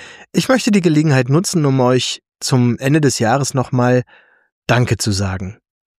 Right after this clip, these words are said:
Danke fürs Zuhören, danke fürs Weitersagen, danke für die Aufmerksamkeit, die ihr alle meinem kleinen Podcast-Projekt schenkt.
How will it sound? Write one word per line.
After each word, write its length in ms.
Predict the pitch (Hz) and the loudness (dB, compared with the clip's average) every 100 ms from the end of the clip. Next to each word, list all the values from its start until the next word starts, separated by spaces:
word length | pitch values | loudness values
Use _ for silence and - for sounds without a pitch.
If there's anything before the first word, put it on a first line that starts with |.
| _ _ _ - | _ _ _ -4
Danke 260 | 131 156 147 | -2 0 -2
fürs 220 | 120 - | -2 -2
Zuhören, 680 | - 196 170 160 156 156 - _ _ _ - | 0 2 4 2 0 -4 -8 _ _ _ -8
danke 240 | 104 98 | -6 -6
fürs 240 | - 110 120 | -4 -4 0
Weitersagen, 800 | 151 156 139 139 139 139 135 127 | 0 0 2 2 2 0 -2 -2
danke 240 | 135 180 185 | -2 0 0
für 100 | 151 | 2
die 140 | 117 | 2
Aufmerksamkeit, 960 | 131 - 143 127 139 123 131 120 120 - _ _ _ _ - | 0 0 -2 0 -2 -2 0 0 0 -6 _ _ _ _ 0
die 60 | |
ihr 160 | 123 113 | 2 2
alle 200 | 117 131 | 2 2
meinem 280 | 123 117 110 | 2 0 -2
kleinen 320 | - 117 120 | -2 0 0
Podcast-Projekt 800 | - 135 - 110 - 113 104 - | -2 -4 -4 -6 -4 -4 -4 -6
schenkt. 460 | - 104 92 - | -6 -6 -8 -14